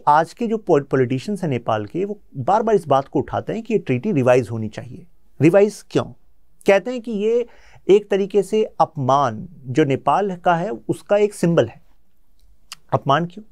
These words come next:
इसके कई सारे जो प्रोविजंस हैं वो Treaty of सगौली से लिए गए हैं।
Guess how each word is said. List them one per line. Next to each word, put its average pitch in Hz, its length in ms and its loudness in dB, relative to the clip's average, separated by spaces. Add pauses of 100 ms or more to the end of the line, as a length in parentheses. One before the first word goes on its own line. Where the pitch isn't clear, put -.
(600)
इसके 208 220 2
कई 202 240 2
सारे 233 200 2
जो 254 100 2
प्रोविजंस 214 640 2
हैं 247 60 -4
वो 240 180 -4
Treaty 185 260 0
of 226 60 0
सगौली 147 500 2
से 185 140 -4
लिए 123 200 0
गए 98 100 -6
हैं। - 300 -18